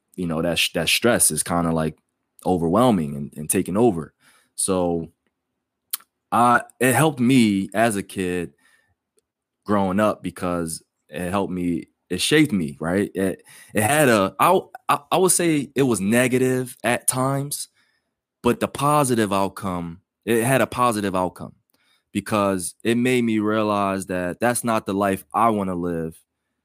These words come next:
And it's also not the life that, you know, I want my kids to experience when I have kids one day. So, but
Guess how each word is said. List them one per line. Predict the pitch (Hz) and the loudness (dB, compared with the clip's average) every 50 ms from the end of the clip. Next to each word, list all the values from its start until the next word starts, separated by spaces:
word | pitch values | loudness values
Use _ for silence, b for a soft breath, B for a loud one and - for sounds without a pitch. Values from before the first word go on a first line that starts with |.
| _ _ | _ _
And | 87 98 101 | -4 -2 -2
it's | 95 - | -2 -2
also | - 113 120 120 117 - - 104 98 95 | 0 2 2 4 4 4 2 2 2 2
not | 95 95 90 80 | 0 0 -2 -2
the | - 92 | -2 -2
life | 90 92 92 92 90 - - | 0 0 0 0 -2 -4 -4
that, | 92 87 85 85 - - _ _ _ | -4 -4 -4 -4 -6 -10 _ _ _
you | 92 92 | -6 -6
know, | 90 90 90 | -4 -4 -4
I | 87 85 85 | -4 -4 -4
want | 90 95 78 67 | -4 -6 -6 -6
my | 87 82 80 | -6 -8 -8
kids | - - - 98 92 90 82 | -10 -6 -4 -4 -2 -2 -4
to | - 78 | -4 -6
experience | 78 - - - - 80 80 78 73 - - | -6 -6 -6 -6 -4 -4 -4 -4 -4 -6 -6
when | 76 73 | -8 -8
I | 71 78 | -8 -8
have | 80 69 - | -10 -12 -8
kids | - - 87 80 73 | -4 -2 -2 -2 -2
one | 67 55 52 | -6 -12 -12
day. | - 62 - - _ _ b b b b b b b | -14 -16 -18 -18 _ _ b b b b b b b
So, | - - - 113 101 101 95 92 90 85 80 b b b b b b b b _ _ _ _ _ _ _ _ | -2 2 4 6 6 6 6 4 4 2 -2 b b b b b b b b _ _ _ _ _ _ _ _
but | _ 110 110 107 107 - - | _ 0 2 2 2 0 -4